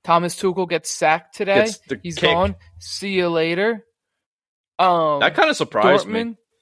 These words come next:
Speaker 1: that, yeah, me too. I feel like he had a really short leash, and, like, they just won a Champions League.
Speaker 2: You're right. Dude, my brother
Speaker 1: Not
Speaker 2: sent me a
Speaker 1: last year, but the
Speaker 2: text
Speaker 1: year
Speaker 2: this
Speaker 1: before that.
Speaker 2: morning. Yeah, he sent me a text this morning and was like,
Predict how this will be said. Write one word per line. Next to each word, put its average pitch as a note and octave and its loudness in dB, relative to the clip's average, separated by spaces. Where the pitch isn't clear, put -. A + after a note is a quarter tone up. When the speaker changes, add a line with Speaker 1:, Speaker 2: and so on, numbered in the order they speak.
Speaker 1:
that, F#3 0
yeah, G3 0
me G3+ 2
too. F#3 0
I F#3+ 2
feel A#3+ 0
like C4+ 0
he B3+ 2
had G#3 2
a F#3+ 2
really F#3+ 0
short G3 -2
leash, G3 -2
and, A3 -2
like, A3 0
they C4 2
just A3 2
won A3+ -2
a F#3 -6
Champions E3 -8
League. - -16
Speaker 2:
You're F3 4
right. - 0
Dude, F#3+ -2
my C3+ 4
brother C#3+ 2
Speaker 1:
Not A3 2
Speaker 2:
sent F#3+ -2
me A3 6
a - 6
Speaker 1:
last A3+ 2
year, A3 0
but E3+ 2
the D3+ 4
Speaker 2:
text F#3 0
Speaker 1:
year G3 4
Speaker 2:
this F3 -8
Speaker 1:
before F#3+ -2
that. D#3+ 0
Speaker 2:
morning. B2 -6
Yeah, C3+ 2
he C3+ -8
sent F3 -6
me D3+ -2
a B2+ -4
text D#3 0
this C3 -12
morning C#3 -8
and G#2+ -8
was G#2 -10
like, G#2+ -2